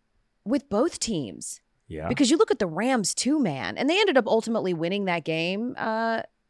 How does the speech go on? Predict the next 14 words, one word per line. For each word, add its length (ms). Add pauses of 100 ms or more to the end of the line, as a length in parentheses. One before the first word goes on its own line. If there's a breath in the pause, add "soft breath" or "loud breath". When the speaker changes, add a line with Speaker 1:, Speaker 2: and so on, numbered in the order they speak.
(240)
Speaker 1:
on 180
Sunday. 540 (640)
But 120
it 80
feels 320
like 200
both 280
Cali 440
teams 440
are 160
just 880 (760)
meh. 420 (640)
Speaker 2:
Yeah. 300 (240)
Speaker 1:
Right? 280